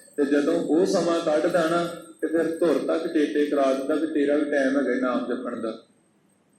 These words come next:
ਕਹਿੰਦੇ ਜੀ, "ਸੁਖ ਮੈਂ ਬਹੁ ਸੰਗੀ ਭਾਈ,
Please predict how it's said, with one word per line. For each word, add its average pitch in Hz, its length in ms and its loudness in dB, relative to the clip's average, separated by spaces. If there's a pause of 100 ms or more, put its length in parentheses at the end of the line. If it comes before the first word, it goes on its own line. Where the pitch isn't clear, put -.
(920)
ਕਹਿੰਦੇ 160 220 2
ਜੀ, 185 80 2
"ਸੁਖ 160 380 0
ਮੈਂ 175 320 2
ਬਹੁ 160 260 0
ਸੰਗੀ 156 520 2
ਭਾਈ, 156 580 4